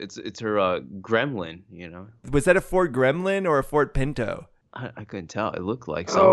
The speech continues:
Speaker 1: something
Speaker 3: it
Speaker 1: like
Speaker 3: better
Speaker 1: that.
Speaker 3: be a
Speaker 1: It looked like a
Speaker 3: Gremlin.
Speaker 1: Ford Gremlin
Speaker 2: I
Speaker 1: to
Speaker 2: think
Speaker 1: me.
Speaker 2: it's a Gremlin. Yeah, I think so too. Maybe Pinto is more seventies. I think they took those out by then. So
Speaker 1: Yeah.
Speaker 2: yeah.
Speaker 3: Yeah.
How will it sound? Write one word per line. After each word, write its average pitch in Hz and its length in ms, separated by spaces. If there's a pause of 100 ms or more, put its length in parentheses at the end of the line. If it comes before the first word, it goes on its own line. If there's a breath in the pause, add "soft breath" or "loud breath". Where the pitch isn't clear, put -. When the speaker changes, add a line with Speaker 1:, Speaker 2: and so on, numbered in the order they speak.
Speaker 1:
something 185 80
Speaker 3:
it 180 100
Speaker 1:
like - 80
Speaker 3:
better 190 200
Speaker 1:
that. - 60
Speaker 3:
be 131 120
a 113 60
Speaker 1:
It - 80
looked 151 140
like - 100
a - 40
Speaker 3:
Gremlin. 143 100
Speaker 1:
Ford 107 200
Gremlin 90 500
Speaker 2:
I 123 40
Speaker 1:
to 139 60
Speaker 2:
think - 20
Speaker 1:
me. 156 100
Speaker 2:
it's 143 140
a 120 60
Gremlin. 107 640
Yeah, 107 380
I 120 120
think 120 180
so 127 100
too. 123 160
Maybe 135 220
Pinto 131 300
is 117 120
more 113 180
seventies. 107 760
I 107 60
think 120 160
they - 80
took - 200
those 101 240
out 98 320 (220)
by 95 140
then. 85 340
So 131 180
Speaker 1:
Yeah. 104 80
Speaker 2:
yeah. 95 220 (680)
Speaker 3:
Yeah. 151 400